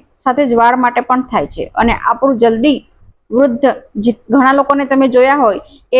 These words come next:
એમની એજ ઓછી હોય પણ એ લોકોના વાળ સફેદ થઈ ગયા હોય, સ્કિન બિલકુલ લચેલી થઈ ગઈ હોય,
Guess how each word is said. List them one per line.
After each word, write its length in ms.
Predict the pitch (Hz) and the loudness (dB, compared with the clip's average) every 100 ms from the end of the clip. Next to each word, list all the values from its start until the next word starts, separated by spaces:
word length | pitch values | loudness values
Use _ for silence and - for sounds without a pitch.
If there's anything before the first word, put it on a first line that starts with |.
| 240 | 2
એમની 180 | 277 294 | 2 2
એજ 360 | - 320 330 330 | 2 2 2 0
ઓછી 240 | 330 330 | 0 2
હોય 200 | 311 247 | 2 2
પણ 240 | 240 262 | 0 -2
એ 80 | 254 | 0
લોકોના 380 | 254 254 269 262 | 0 0 2 2
વાળ 320 | 233 240 247 | 4 2 2
સફેદ 340 | 247 226 247 208 | -2 -4 -2 -4
થઈ 200 | 220 208 | -2 0
ગયા 220 | 208 196 | 2 0
હોય, 220 | 220 208 | 0 -2
સ્કિન 400 | 214 - 285 262 | -2 -2 2 2
બિલકુલ 320 | 233 220 254 226 | 0 -2 -2 0
લચેલી 420 | 202 233 233 226 | 0 0 0 0
થઈ 220 | 220 196 | -2 -2
ગઈ 220 | 190 190 | 0 0
હોય, 320 | 202 196 202 | 0 0 -2